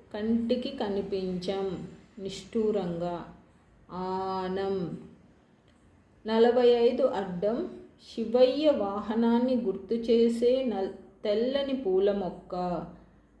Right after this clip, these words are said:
నందివర్ధనం. నలభై రెండు నిలువు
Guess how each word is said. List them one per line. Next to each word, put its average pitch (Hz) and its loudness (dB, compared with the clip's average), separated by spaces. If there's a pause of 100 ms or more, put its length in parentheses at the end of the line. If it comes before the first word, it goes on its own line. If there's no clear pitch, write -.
(440)
నందివర్ధనం. 180 -2 (1300)
నలభై 226 4
రెండు 240 4
నిలువు 220 0